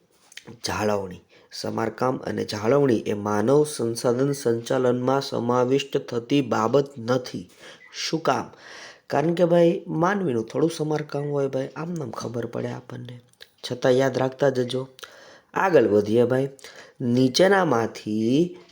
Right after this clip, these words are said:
બજાર સંચાલનનું કયું કાર્ય કયું છે ભાઈ? બજાર સંચાલનનું કાર્ય આપણને પૂછ્યું છે. પેદાશ મિશ્ર ભાઈ, બરાબર? પેદાશ મિશ્ર આ બજાર સંચાલનનું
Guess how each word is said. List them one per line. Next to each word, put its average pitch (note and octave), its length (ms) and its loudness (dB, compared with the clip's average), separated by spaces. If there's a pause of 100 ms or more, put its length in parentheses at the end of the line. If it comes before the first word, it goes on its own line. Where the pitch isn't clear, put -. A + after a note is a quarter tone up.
બજાર A#2+ 840 2
સંચાલનનું D#3 1040 2 (140)
કયું G3 580 0 (400)
કાર્ય D3+ 420 4
કયું C#3 340 6
છે B2 220 -12
ભાઈ? - 260 -20 (540)
બજાર F3+ 340 4
સંચાલનનું A#2+ 680 2
કાર્ય B2 320 2
આપણને B2+ 420 2
પૂછ્યું C3 460 -4
છે. C3 260 -16 (460)
પેદાશ D3+ 600 2
મિશ્ર A#2 500 -4
ભાઈ, - 300 -16 (440)
બરાબર? C#3 360 0
પેદાશ A2+ 760 2 (460)
મિશ્ર C#3+ 640 2 (280)
આ B2+ 80 0
બજાર A#2 500 4
સંચાલનનું C#3 1040 2